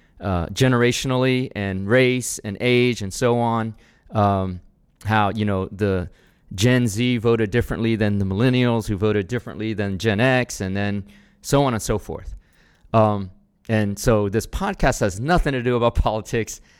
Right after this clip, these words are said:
and nothing to do about generational differences. But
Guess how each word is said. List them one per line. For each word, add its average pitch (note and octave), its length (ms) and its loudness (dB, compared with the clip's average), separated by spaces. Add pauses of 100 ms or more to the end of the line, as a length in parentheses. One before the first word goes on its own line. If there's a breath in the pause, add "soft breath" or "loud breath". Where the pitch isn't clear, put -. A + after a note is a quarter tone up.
(280 soft breath)
and G2+ 180 -2
nothing C3+ 300 4
to A#2 60 -2
do A#2+ 120 -2
about G#2+ 220 0
generational G2 600 -4
differences. F2+ 600 -12 (340)
But C#3+ 340 2